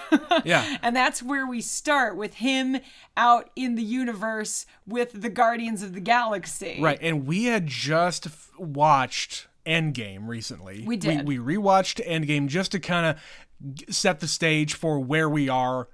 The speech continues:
Speaker 2: here.
Speaker 1: Where we left off.
Speaker 2: Yeah, so I would recommend that people go out, at least watch the ending.
Speaker 1: The last, like, twenty minutes or whatever.
Speaker 2: The last half hour to an
Speaker 1: Yeah.
Speaker 2: hour, maybe. You know what the story is.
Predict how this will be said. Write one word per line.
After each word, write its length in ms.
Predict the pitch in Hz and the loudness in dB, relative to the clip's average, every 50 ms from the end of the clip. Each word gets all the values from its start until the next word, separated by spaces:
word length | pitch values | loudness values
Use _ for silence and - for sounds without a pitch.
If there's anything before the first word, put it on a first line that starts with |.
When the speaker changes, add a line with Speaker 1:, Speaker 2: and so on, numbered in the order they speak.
| - _ | -20 _
Speaker 2:
here. 380 | - - - 135 98 90 - - | -12 -6 -6 -6 -6 -6 -12 -6
Speaker 1:
Where 200 | - 240 247 254 | -2 0 2 2
we 120 | 262 262 247 | 0 -2 0
left 300 | 220 208 202 190 - - | 2 2 2 2 0 -6
off. 220 | 165 - - - - | -6 -6 -8 -6 -2
Speaker 2:
Yeah, 240 | 151 139 113 - - | -2 -2 -2 -2 -4
so 180 | - - 170 | -2 -2 2
I 140 | - 165 190 | 4 4 6
would 160 | 247 285 277 254 | 6 4 6 6
recommend 400 | 262 240 - 240 220 214 214 208 | 6 4 6 2 2 2 0 0
that 80 | 180 | 0
people 240 | - 180 175 151 180 | -2 -2 -2 -2 -2
go 160 | 165 156 156 | 0 2 4
out, 120 | 151 160 - | 4 4 4
at 140 | 170 165 160 | 2 -2 -2
least 340 | 160 170 202 269 285 - - | -2 -2 0 0 0 0 0
watch 480 | 165 147 147 160 170 175 180 - - - - - - - - | -4 2 4 6 8 8 6 4 0 -6 -8 -16 -20 -16 -12
the 320 | 143 139 139 160 139 - - - | -8 -4 -2 -2 -2 -2 -4 -6
ending. 580 | 131 135 147 160 160 170 190 214 226 233 202 - _ - | -4 -2 -2 2 2 2 2 2 2 0 -2 -4 _ -8
Speaker 1:
The 80 | 233 | -2
last, 320 | 247 247 233 233 233 - - | 0 2 2 2 2 0 -4
like, 140 | 220 - | -6 -8
twenty 340 | - - - 208 202 196 190 | -8 -10 -10 -10 -10 -10 -8
minutes 340 | 190 185 185 190 180 - - | -8 -8 -8 -8 -10 -8 -8
or 40 | 175 | -8
whatever. 180 | 175 180 180 180 220 | -4 -2 2 4 6
Speaker 2:
The 60 | 220 | 6
last 360 | 220 208 202 202 190 185 - | 8 8 10 10 8 8 6
half 340 | - - 160 156 156 147 - | 0 0 4 4 4 4 4
hour 440 | 147 139 135 135 131 131 131 127 127 | 2 4 4 4 4 2 2 0 -2
to 440 | - - - - 147 143 139 139 139 | -4 -6 -4 -2 0 0 0 0 0
an 60 | 143 | 2
Speaker 1:
Yeah. 180 | 156 165 151 135 | 4 4 4 4
Speaker 2:
hour, 180 | 120 113 110 110 | 4 0 -4 -6
maybe. 360 | 127 120 113 - 80 - - _ _ _ _ _ _ _ | -8 -8 -8 -10 -14 -18 -20 _ _ _ _ _ _ _
You 140 | 170 196 220 | 2 4 6
know 240 | 208 190 185 185 170 | 6 8 8 6 6
what 200 | 160 156 156 156 | 4 2 0 -2
the 100 | 139 131 | -2 -4
story 440 | - - 151 131 127 127 123 123 | -2 -2 0 -2 -2 -2 -4 -4
is. 200 | 123 123 120 - | -6 -6 -8 -10